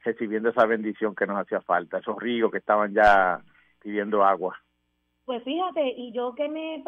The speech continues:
Speaker 2: me preocupé, yo dije, quiero llamar a Edwin, porque como pues, u-, usted sabe que estamos más en la montaña, allá en Las Marías,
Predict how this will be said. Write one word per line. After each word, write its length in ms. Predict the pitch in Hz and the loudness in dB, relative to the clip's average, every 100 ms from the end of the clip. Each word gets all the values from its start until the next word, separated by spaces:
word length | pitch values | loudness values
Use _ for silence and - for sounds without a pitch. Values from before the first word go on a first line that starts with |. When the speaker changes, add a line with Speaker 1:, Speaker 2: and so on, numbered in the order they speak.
| 311 | -6
Speaker 2:
me 220 | 285 294 277 | -6 -10 -8
preocupé, 580 | 294 302 311 311 339 | -6 -6 -6 -4 -4
yo 120 | 262 220 | -4 -6
dije, 340 | 233 214 214 _ _ - | -6 -8 -12 _ _ -8
quiero 200 | 220 247 | -4 -2
llamar 340 | 277 302 302 | -4 -6 -6
a 180 | 302 311 | -6 -4
Edwin, 540 | 320 285 254 254 254 _ _ _ - | -4 -4 -8 -10 -14 _ _ _ -10
porque 680 | 226 226 220 214 214 208 226 | -8 -8 -6 -4 -4 -8 -12
como 320 | 220 220 214 | -12 -12 -8
pues, 180 | 262 349 - | -8 -8 -12
u-, 160 | 233 - _ | -20 -20 _
usted 240 | 226 233 | -14 -8
sabe 200 | 247 262 | -6 -6
que 140 | 269 269 | -6 -6
estamos 320 | 269 254 269 | -6 -6 -4
más 240 | 262 240 | -6 -6
en 80 | 262 | -8
la 80 | 269 | -8
montaña, 640 | 277 285 285 285 269 254 | -8 -10 -6 -6 -6 -8
allá 100 | 233 | -8
en 80 | 220 | -10
Las 140 | 233 | -10
Marías, 460 | 262 262 311 269 | -10 -8 -8 -8